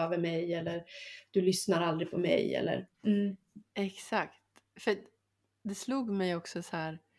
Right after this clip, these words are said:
Speaker 2: jag, jag är nog lite av en mästare på det här med att va-, un-,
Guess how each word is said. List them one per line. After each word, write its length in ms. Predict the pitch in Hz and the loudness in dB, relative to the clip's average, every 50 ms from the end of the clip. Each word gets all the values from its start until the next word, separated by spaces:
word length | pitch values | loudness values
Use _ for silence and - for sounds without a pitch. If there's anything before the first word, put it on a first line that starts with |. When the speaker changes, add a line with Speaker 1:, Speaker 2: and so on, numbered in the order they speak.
| _ _ _ _ _ | _ _ _ _ _
Speaker 2:
jag, 280 | - 180 196 220 247 240 - - _ _ _ | -2 2 6 6 6 4 2 -4 _ _ _
jag 180 | 190 202 185 - | 0 0 2 4
är 240 | 208 240 302 392 392 | 6 6 6 6 4
nog 80 | 311 247 | 2 2
lite 220 | 233 226 - - | 2 0 0 0
av 80 | 185 175 | 0 0
en 160 | 180 185 185 | 0 0 0
mästare 560 | 196 208 - - - - - 262 294 311 247 | 0 -2 -4 -6 -10 -2 0 0 2 2 0
på 240 | 262 - - 185 175 | -2 -2 0 2 2
det 60 | 175 | 2
här 240 | 175 175 175 165 160 | 2 0 0 -2 -2
med 140 | 160 160 170 | -2 -4 -6
att 180 | 175 - - _ | -6 -8 -12 _
va-, 100 | - - - - - - - - _ - - - - | -8 -6 -4 -4 -6 -6 -8 -10 _ -20 -20 -6 -2
un-, 240 | 254 247 302 - | 0 2 2 2